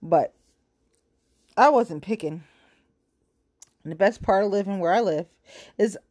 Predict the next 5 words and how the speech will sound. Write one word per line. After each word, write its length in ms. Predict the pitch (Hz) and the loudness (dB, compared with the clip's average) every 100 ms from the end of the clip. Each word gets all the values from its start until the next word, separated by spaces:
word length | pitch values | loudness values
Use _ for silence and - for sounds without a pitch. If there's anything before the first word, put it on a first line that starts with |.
| - | 2
I 480 | 262 349 381 392 381 _ - | 6 6 4 -2 -10 _ -4
don't 640 | 262 247 269 285 214 - - - | 0 2 0 -2 -6 -16 -10 -10
have 340 | - 233 220 _ | -4 -4 -4 _
to 120 | - | -20
choose 960 | 180 - - 302 202 143 143 170 _ _ | -20 -18 -8 -4 -4 -6 -12 -18 _ _